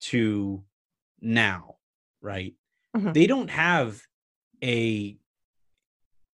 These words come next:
Speaker 1: a, a consistent rival, right? Like, when they, when they
Speaker 2: Okay.
Speaker 1: kept reaching their peak, it was against different teams. Like, every
Speaker 2: Mm-hmm.
Speaker 1: time,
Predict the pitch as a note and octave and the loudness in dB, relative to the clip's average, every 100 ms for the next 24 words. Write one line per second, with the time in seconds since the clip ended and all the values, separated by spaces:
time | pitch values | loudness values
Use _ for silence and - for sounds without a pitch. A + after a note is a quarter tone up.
0 | _ _ _ _ _ C3 A#2+ B2 B2 - | _ _ _ _ _ 4 6 6 2 4
1 | C3+ A#2+ - C#3 - C3 G#2+ G#2 G#2+ F#2 | 4 4 2 0 2 -2 0 0 0 0
2 | - - _ _ _ _ _ _ A2 G#2+ | -8 -18 _ _ _ _ _ _ -2 -2
3 | - C3 C3+ E3+ F#3+ G#3 E3 E3+ G3 G3+ | 2 2 6 6 8 6 6 8 8 6
4 | B3+ C#3 D3 F#3+ G#3 E3+ C3 A#2+ G3+ E3+ | 2 4 4 4 2 4 4 2 0 0
5 | - D3 F3 F3 F3 F3+ F3 B2+ A2 E3+ | 2 6 6 6 4 4 2 0 4 4
6 | F3 F3+ B2+ - F3 D#3+ F2 - B2+ B2+ | 4 -2 -2 -4 -2 -2 -6 -6 0 4
7 | F3+ G#3 G#3 F3+ F3 E3 | 4 4 4 4 4 2